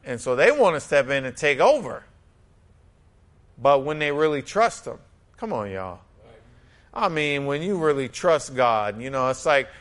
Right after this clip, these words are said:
let's say, I know this will be hard for you guys, it's really hard for me, but it's a good example. If I'm trusting God and God tells me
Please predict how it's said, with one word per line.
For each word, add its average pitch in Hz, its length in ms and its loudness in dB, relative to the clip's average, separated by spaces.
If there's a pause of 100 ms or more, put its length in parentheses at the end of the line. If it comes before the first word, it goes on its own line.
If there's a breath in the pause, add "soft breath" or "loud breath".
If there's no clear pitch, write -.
(100)
let's 196 200 2
say, 151 400 2 (720 soft breath)
I 120 100 -8
know 131 180 -2
this 135 180 -6
will 143 100 -2
be 139 140 -6
hard 135 320 2
for 127 240 -2
you 120 220 -10
guys, 117 380 0
it's 107 200 -12
really 123 220 -6
hard 123 240 0
for 131 120 -12
me, 123 300 -12 (340 soft breath)
but 123 480 0
it's 131 160 -8
a 135 60 -6
good 139 200 0
example. 139 580 -4 (560 soft breath)
If 117 220 -4
I'm 180 180 0
trusting 190 480 -2
God 127 300 4
and 110 120 -10
God 127 260 2
tells 123 300 0
me 95 260 -14